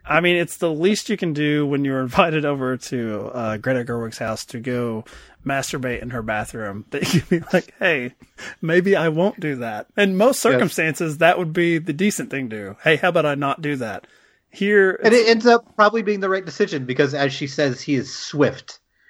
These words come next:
Speaker 2: at, uh, <laughs> giving her the goods. So,
Speaker 1: Dave,
Speaker 2: you
Speaker 1: you
Speaker 2: know,
Speaker 1: remember
Speaker 2: probably
Speaker 1: weird,
Speaker 2: not the
Speaker 1: weird
Speaker 2: best choice.
Speaker 1: details about this movie. I just watched this last week, and I'm like, "I don't, no, Wikipedia doesn't have anything about that, about his swiftness."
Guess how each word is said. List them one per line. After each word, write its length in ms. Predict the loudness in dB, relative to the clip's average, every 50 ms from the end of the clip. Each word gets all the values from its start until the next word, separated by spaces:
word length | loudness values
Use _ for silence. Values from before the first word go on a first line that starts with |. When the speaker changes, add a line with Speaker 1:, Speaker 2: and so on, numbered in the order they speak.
| _ _ _ 0
Speaker 2:
at, 180 | 2 2 4 2
uh, 320 | 0 -2 -2 -4 -4 -6 -8 -8 -14 -18 -20 -18
<laughs> 280 | -10 -6 -6 -6 -2 2
giving 260 | 2 4 4 6 6
her 120 | 4 2
the 100 | 2 2
goods. 300 | 0 2 4 4 4 2 -2 -16
So, 200 | -6 0 4 6
Speaker 1:
Dave, 180 | 6 6 6 6
Speaker 2:
you 60 | 4
Speaker 1:
you 40 | 4
Speaker 2:
know, 120 | 4 4
Speaker 1:
remember 200 | 4 2 2 4
Speaker 2:
probably 220 | 4 6 6 8 8
Speaker 1:
weird, 140 | 8 6 6
Speaker 2:
not 100 | 4 -2
the 60 | -6
Speaker 1:
weird 220 | -4 0 2 2 2
Speaker 2:
best 80 | 2 2
choice. 80 | 2 2
Speaker 1:
details 280 | 2 2 0 0 -2 0
about 180 | 4 4 6 6
this 160 | 4 2 0
movie. 200 | -2 0 2 2
I 80 | 4
just 180 | 4 2 2 4
watched 180 | 4 4 4 4
this 140 | -2 -2 0
last 300 | 4 6 6 6 4 2
week, 300 | 2 2 2 2 2 -2
and 80 | -4
I'm 100 | -4 -2
like, 160 | -2 -4 -4 0
"I 80 | 2
don't, 240 | 2 2 2 0 -4 _ _ _ -20 -20 -20 -20 -20 -20 _ -20 -20 -16 -8 -4
no, 160 | -2 -2 -2
Wikipedia 640 | -2 -2 2 4 4 6 6 4 2 4 6 6 6 6
doesn't 180 | 6 4 4
have 160 | 4 4 4
anything 380 | 2 2 0 0 0 -4 -6 -6
about 280 | -4 -2 -2 -2 -2 -2
that, 280 | -2 0 0 0 -2 _
about 220 | _ -2 -2 -2 0
his 200 | 0 0 0 2
swiftness." 720 | 0 2 4 4 4 4 4 0 0 0 0 -4 -6